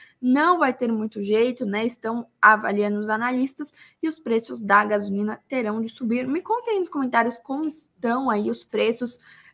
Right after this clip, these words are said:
é, da gasolina na, na cidade de vocês. Quero entender aí um, um data bi aqui no Suno Notícias <laughs> pra gente ver um pouquinho como está a situação.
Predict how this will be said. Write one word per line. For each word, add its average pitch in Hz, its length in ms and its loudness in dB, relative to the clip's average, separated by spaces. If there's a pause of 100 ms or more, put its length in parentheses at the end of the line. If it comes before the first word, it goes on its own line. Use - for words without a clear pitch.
(120)
é, 220 280 6
da 220 180 6
gasolina 220 640 0
na, 208 560 0
na 208 140 -6
cidade 240 440 4
de 220 80 -2
vocês. 208 440 -4
Quero 220 420 -8 (180)
entender 254 500 -2
aí 226 300 2 (380)
um, 247 680 4
um 233 80 2
data 247 380 6
bi 226 320 2
aqui 220 360 0
no 262 120 0
Suno 254 300 -2
Notícias 294 680 4
<laughs> 240 40 -4
pra 254 220 2
gente 254 340 -2
ver 220 180 0
um 233 120 -2
pouquinho 247 540 -4
como 247 220 -2
está 226 520 0 (360)
a 240 160 6
situação. 247 680 0